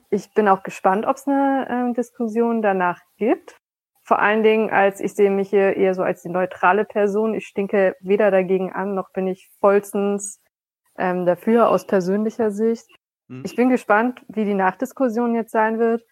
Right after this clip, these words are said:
Speaker 1: Und ich find's aber persönlich cool,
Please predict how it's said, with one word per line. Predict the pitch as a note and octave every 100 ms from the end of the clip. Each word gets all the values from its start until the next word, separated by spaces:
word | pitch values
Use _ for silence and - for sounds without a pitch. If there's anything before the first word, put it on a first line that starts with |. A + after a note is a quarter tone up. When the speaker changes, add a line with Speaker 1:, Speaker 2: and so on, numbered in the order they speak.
| _ _ _ -
Speaker 1:
Und | G#3 G3+ -
ich | G3+
find's | B3+ B3
aber | G3+ G3+ G3 _ _ _
persönlich | G#3 F#3 G3+ G#3+ G#3+ - - -
cool, | A3 A#3 A3+ A3